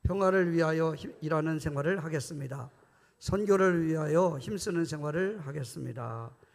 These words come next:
아멘. 십일월, 어, 첫 번째 주일을 맞이해서 이 부 예배 오신 여러분들을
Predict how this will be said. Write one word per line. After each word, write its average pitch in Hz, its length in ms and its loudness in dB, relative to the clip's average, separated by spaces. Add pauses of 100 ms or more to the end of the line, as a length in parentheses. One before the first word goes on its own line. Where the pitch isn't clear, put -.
(220)
아멘. 123 1300 -6 (1300)
십일월, 156 840 0
어, 135 420 -10
첫 175 220 -14
번째 165 240 -4
주일을 151 340 -4
맞이해서 135 380 -8
이 185 160 -4
부 180 120 0
예배 151 220 0
오신 143 320 -8
여러분들을 131 580 -8